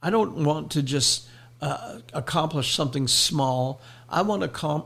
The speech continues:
accomplish the biggest thing that I can for God." And that's the vision that was in Caleb's heart. And so he, he went to that mountain <clears throat> and he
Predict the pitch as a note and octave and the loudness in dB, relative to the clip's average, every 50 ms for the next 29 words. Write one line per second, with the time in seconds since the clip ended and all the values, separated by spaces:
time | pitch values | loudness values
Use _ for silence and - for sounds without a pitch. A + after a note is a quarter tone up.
0 | - - D#3 A#2+ - - D#3+ D#3 D3 - D#3+ D3 - - - C3 B2+ B2 A#2 A2+ | -4 -4 -4 -4 -2 -4 -4 -4 -4 -4 -6 -6 -6 -4 -2 -2 -2 0 0 2
1 | F3+ F#3 G#3 A3 G#3+ - - - E3 D#3+ D3+ D3 D3 C#3 C3+ C3 C3 B2+ - - | 2 2 2 2 0 0 -2 -2 -2 -2 0 0 0 0 0 -2 -4 -4 -4 -4
2 | C#3 C3+ C3 B2 A#2+ A2+ - B2+ A2+ G#2+ A2+ B2 - - A#2+ A2+ A2+ - - - | -4 -2 -2 -2 -4 -4 -6 -8 -6 -4 -2 -2 0 0 -2 -4 -6 -10 -14 -20
3 | - - - - - - - D3 D3 C#3 E3+ G3 - - - - - D#3 C#3+ B2+ | -20 -20 -20 -20 -8 -4 -2 0 0 0 -2 -2 -2 -4 -4 0 2 2 2 6
4 | C3+ F#3 F#3+ F#3 D3+ C#3 B2+ B2+ B2+ - D3+ C#3 A2 B2+ B2+ A#2+ - - D3+ C#3 | 6 6 6 6 4 2 2 2 0 2 0 0 0 0 -2 -2 0 0 2 2
5 | B2 B2+ A#2+ - - - - G#3 G#3+ - - - - - - - - _ _ _ | 2 2 2 0 -2 -2 -2 -2 -2 -2 -4 -6 -12 -20 -20 -20 -20 _ _ _
6 | _ _ _ _ _ _ _ _ _ _ - D3+ C#3+ - - G3 F#3 E3 A#2+ - | _ _ _ _ _ _ _ _ _ _ -2 2 2 4 4 4 2 2 2 2
7 | A3+ A3+ A3+ G#3+ - - D3+ F#3 A3 G#3 G#3 G3+ F#3+ G3+ - - - - E3+ D3+ | 2 2 0 -2 -4 -2 0 0 2 2 2 0 0 -2 -4 -2 -2 0 0 2
8 | E3+ D#3+ D#3+ D3 - - - - - - - - D3 D3+ D#3+ E3+ E3 E3 E3 D3+ | 2 2 2 2 -2 -8 -20 -20 -20 -18 -8 -2 0 4 4 6 6 6 4 2
9 | B2 - - C3+ B2 A#2+ A#2+ B2 B2+ - - - _ _ _ _ _ _ _ _ | 0 0 0 2 2 2 2 0 -4 -8 -16 -20 _ _ _ _ _ _ _ _
10 | - A3+ G3+ D#3+ D3 C#3 - - D3+ D3 C#3+ C3+ E3 G#3+ G#3 G#3 - | 2 2 4 4 2 -2 -2 0 0 2 2 2 2 0 0 -2 -6